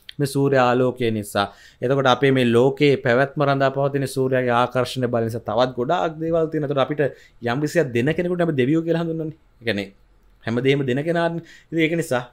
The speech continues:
සූර්ය දෙවියෝ කියලා කෙතන මිත්‍යාවක් නැහැ. විද්‍යාව තුලත් ඒක සනාථ කරලා තියෙනවා.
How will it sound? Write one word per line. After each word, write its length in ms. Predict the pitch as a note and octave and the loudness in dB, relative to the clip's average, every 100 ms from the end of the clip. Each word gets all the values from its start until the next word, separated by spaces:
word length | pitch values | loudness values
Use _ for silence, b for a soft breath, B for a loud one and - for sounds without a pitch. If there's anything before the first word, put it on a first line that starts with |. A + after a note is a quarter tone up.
| - | -18
සූර්ය 340 | - B2+ C#3 C3+ | -6 -2 0 2
දෙවියෝ 300 | C3 C3+ C3+ | 2 2 2
කියලා 240 | C#3 C#3 | 2 0
කෙතන 240 | C3+ C#3 C#3 B2 A2+ | -2 -2 -2 -2 -2
මිත්‍යාවක් 480 | A#2 - C#3+ C3 C3+ | -4 -2 0 0 -2
නැහැ. 180 | C#3 | -2
විද්‍යාව 340 | A#2 B2 C#3 C#3 | -4 0 2 2
තුලත් 220 | C#3 C3+ | 2 0
ඒක 120 | C#3+ | 0
සනාථ 320 | C#3 A#2+ B2 B2 | 2 2 2 0
කරලා 240 | B2+ D3 | 0 0
තියෙනවා. 240 | D3+ A2+ | -2 -4